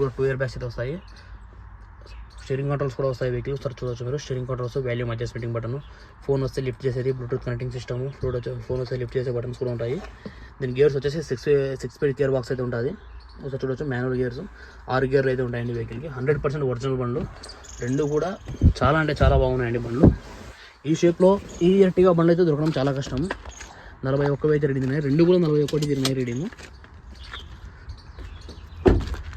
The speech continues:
మీ బ్యాక్ సైడ్ ఎంట్రీలు కూడా చూపిస్తాను, బ్యాక్ సైడ్ ఎంట్రీలు కూడా చూడొచ్చు మీరు.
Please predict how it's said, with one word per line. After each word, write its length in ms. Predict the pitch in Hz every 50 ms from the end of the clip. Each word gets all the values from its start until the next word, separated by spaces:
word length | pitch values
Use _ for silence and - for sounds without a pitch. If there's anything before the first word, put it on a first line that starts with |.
| - - - - -
మీ 80 | - 135 131 131
బ్యాక్ 140 | 135 131 -
సైడ్ 120 | - 143 139
ఎంట్రీలు 200 | 135 131 139 131 135
కూడా 80 | 131 127 -
చూపిస్తాను, 360 | 123 120 - - 123 135 190 214 - - - - - - - - - - - - - - - - - - -
బ్యాక్ 140 | 156 143 -
సైడ్ 120 | - 143 135 135
ఎంట్రీలు 200 | 131 127 127 127
కూడా 100 | 139 131 -
చూడొచ్చు 240 | 123 123 123 - 127 120
మీరు. 140 | 123 156 226